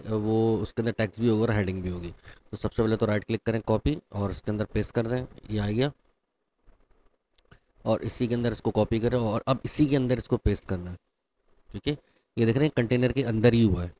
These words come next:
कंटेनर के बाहर नहीं हुआ है। अच्छा जी, सबसे पहले तो इसको अपडेट कर लें यहाँ पे। ठीक है, अब थोड़ा सा पार्ट है ट्रिकी। अब इन दोनों को हमने,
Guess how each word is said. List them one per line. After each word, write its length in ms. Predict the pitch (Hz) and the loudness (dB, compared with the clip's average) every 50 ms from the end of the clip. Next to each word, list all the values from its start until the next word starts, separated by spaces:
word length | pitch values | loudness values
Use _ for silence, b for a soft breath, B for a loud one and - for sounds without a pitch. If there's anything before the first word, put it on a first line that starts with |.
| _ _ _ | _ _ _
कंटेनर 300 | 107 101 101 113 120 113 | -6 -2 0 0 0 2
के 120 | - 131 120 | 2 0 2
बाहर 280 | 95 90 98 101 98 | 2 2 2 2 2
नहीं 160 | 95 92 90 87 | 0 -4 -6 -6
हुआ 160 | 85 87 87 | -6 -8 -10
है। 100 | 85 - _ _ _ - - - - _ _ _ _ _ _ _ _ _ _ _ - | -10 -14 _ _ _ -20 -20 -20 -20 _ _ _ _ _ _ _ _ _ _ _ -2
अच्छा 140 | - - | 2 4
जी, 120 | 139 143 135 | 4 4 4
सबसे 220 | - - - 135 | 2 0 0 2
पहले 140 | 123 127 127 | 2 4 2
तो 100 | 113 123 | 2 0
इसको 160 | - - 120 | 2 4 4
अपडेट 300 | 110 95 87 107 107 - | 4 4 4 2 0 2
कर 160 | - - - | 2 0 0
लें 140 | 101 104 107 | 0 0 0
यहाँ 140 | 104 101 104 | 0 0 -2
पे। 200 | - - 107 104 101 - | 0 -2 -2 -2 -2 -4
ठीक 280 | - - 98 92 - - | -4 -4 -6 -4 -2 -2
है, 160 | 135 143 147 - - _ - | -2 -2 -4 -8 -16 _ 0
अब 360 | 160 170 151 147 151 175 165 - - | 0 0 0 0 0 0 0 2 2
थोड़ा 140 | 151 147 139 | 2 2 4
सा 240 | - 147 143 139 131 - - _ _ | 4 4 4 4 0 -4 -12 _ _
पार्ट 260 | 107 101 101 85 - | 2 2 2 0 -4
है 100 | 90 87 - _ _ | -12 -18 -20 _ _
ट्रिकी। 280 | - 101 - - 87 - - - - - _ _ _ - - _ _ _ _ _ - - | -8 -8 -8 -8 -14 -14 -14 -20 -20 -20 _ _ _ -20 -20 _ _ _ _ _ -6 -6
अब 200 | 120 - - _ - - | -6 -6 -8 _ -4 0
इन 160 | 156 165 160 | 2 4 6
दोनों 280 | 143 139 139 143 151 147 | 8 8 8 8 6 6
को 100 | 151 160 | 6 4
हमने, 460 | 143 139 139 131 127 135 139 147 | 4 4 2 2 0 0 -2 -2